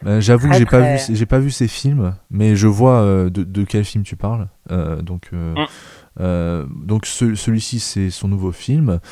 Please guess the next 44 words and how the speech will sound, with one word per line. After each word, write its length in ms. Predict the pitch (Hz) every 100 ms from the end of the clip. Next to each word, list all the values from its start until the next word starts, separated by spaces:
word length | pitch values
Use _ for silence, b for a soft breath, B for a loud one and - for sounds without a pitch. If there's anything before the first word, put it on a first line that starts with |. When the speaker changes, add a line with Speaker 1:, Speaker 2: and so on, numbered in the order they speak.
| B B B -
Speaker 1:
Euh, 480 | 98 95 95 95 92
donc 240 | 101 95
ça 180 | - 95
met 140 | 101
en 100 | 98
scène 320 | 90 107 98 90
cinq 200 | 127 117
jeunes 340 | 107 113 95
livrés 280 | 95 98 110
à 40 |
eux-mêmes 440 | 101 95 123 113 90
du 120 | 92
jour 120 | 120
au 20 | 113
lendemain 220 | 95 117
quand 220 | 110 95 104
ils 60 |
se 140 | - 90
réveillent 200 | 92 107
dans 100 | 90
une 200 | 87 87
ville 200 | 104 117
déserte. 520 | 95 87 120 - - 80 - B B B B 87
Euh, 320 | 87 85 92 101
mais 200 | 92 92
sont-ils 480 | 90 92 85 - 92
s-, 340 | - - - -
aussi 260 | 101 -
seuls 360 | 92 - 123 117
qu'ils 240 | - 90
le 100 | 85
croient ? 340 | 82 - 117 123 B B B _
Point 200 | - 117
d'interrogation. 720 | 107 87 85 90 - - 147 - b b b -
Voilà, 300 | 98 101 90
tout, 340 | - 117 101 95
tout 180 | 131
le, 540 | 117 95 92 92 92 90 -
tout 100 | - 110
le 40 |
suspense, 580 | - 104 - 110 104 -
euh, 260 | 90 90 92
du 200 | 87 90
film. 360 | - 139 147